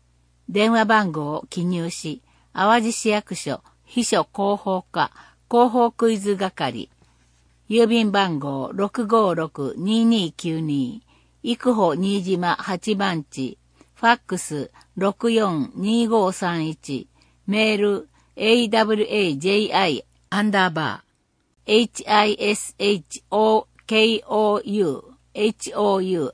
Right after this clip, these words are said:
アットマークシーアイティーワイドットエイダブリューエ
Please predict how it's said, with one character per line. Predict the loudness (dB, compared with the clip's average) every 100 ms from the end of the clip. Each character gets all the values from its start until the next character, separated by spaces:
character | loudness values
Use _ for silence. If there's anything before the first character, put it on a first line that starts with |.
| -2
ア | -4
ッ | -2
ト | -2
マ | 0 -2
ー | -2
ク | -8 -10 _ _
シ | -12 -2 0
ー | 2
ア | 2 2
イ | 0
テ | -2 0
ィ | 0
ー |
ワ | 2 0
イ | -2 -6
ド | -8
ッ | -10 _
ト | -10 -10 _ _ _ _ _ -2
エ | 4 4
イ | 4
ダ | 0
ブ | 2 -2
リ |
ュ | 0
ー |
エ | -2